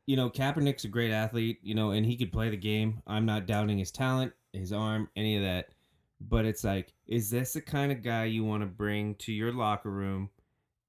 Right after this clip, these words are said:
to lead your team or be the backup for your team?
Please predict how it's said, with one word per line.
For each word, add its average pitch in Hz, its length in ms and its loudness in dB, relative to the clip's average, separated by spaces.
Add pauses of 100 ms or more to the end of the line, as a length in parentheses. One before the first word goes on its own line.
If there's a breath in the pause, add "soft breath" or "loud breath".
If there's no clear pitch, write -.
to 107 120 -2
lead 117 500 -2
your 123 160 0
team 113 440 0
or 120 120 -2
be 139 140 0
the 147 60 0
backup 160 500 -2
for 117 120 -4
your 104 180 0
team? 87 440 -6